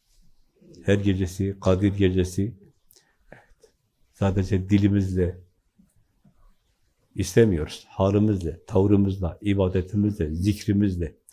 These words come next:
çabamızla, gayretimizle istiyor ve istediğimizi ispatlamış oluyoruz. Doğru söylediğimizi ispatlamış oluyoruz.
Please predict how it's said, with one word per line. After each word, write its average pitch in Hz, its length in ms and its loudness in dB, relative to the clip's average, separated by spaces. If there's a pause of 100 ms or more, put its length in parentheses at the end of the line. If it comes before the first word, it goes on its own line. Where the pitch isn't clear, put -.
(400)
çabamızla, 104 880 2
gayretimizle 95 880 -2 (1120)
istiyor 120 640 4 (680)
ve 107 300 2 (120)
istediğimizi 98 920 0 (540)
ispatlamış 101 680 0
oluyoruz. 85 540 -2 (100)
Doğru 110 260 6
söylediğimizi 101 680 2
ispatlamış 95 760 -4
oluyoruz. 101 520 -2